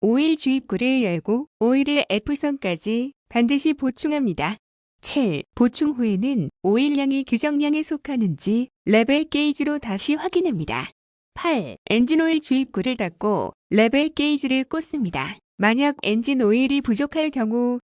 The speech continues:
유압이 낮아지면 엔진 오일 압력 경고등이 켜질 수 있고 엔진의 출력을 제한하는 엔진 보호 시스템이 작동합니다. 지속적으로 이 상태로 주행하게 되면 엔진경 고등이 켜지게 된다고 하니 참고 바랍니다.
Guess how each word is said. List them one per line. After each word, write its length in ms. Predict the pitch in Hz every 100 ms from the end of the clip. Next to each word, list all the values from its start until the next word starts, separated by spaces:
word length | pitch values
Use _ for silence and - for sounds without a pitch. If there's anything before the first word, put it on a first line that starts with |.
| _
유압이 400 | 220 285 302 311
낮아지면 800 | 226 147 233 233 202 262 285 185 - -
엔진 300 | 226 247 320
오일 220 | 320 320
압력 340 | 320 220 277 302
경고등이 600 | 254 220 240 214 262 302
켜질 340 | - 339 349
수 140 | 339 277
있고 520 | 196 _ 180 196 208 - _ _ _
엔진의 480 | 208 233 294 285 285
출력을 560 | 294 269 247 226 240 240
제한하는 720 | 233 233 233 208 240 156 - _ -
엔진 380 | 220 240 330
보호 260 | 330 277 320
시스템이 560 | 311 339 - 320 311 311
작동합니다. 880 | 233 - 294 294 233 151 160 220 - _ _ _
지속적으로 800 | - 226 285 262 277 262 247 254 -
이 180 | 247 285
상태로 520 | - 294 302 302 302
주행하게 540 | - 240 277 277 247
되면 480 | 202 147 165 196 196 - -
엔진경 580 | 220 247 302 285 311 285
고등이 360 | 262 254 294 302
켜지게 360 | 349 330 294
된다고 400 | 294 285 294 294 262
하니 360 | 220 214 277
참고 320 | - 349 330 330
바랍니다. 600 | 311 302 233 151 143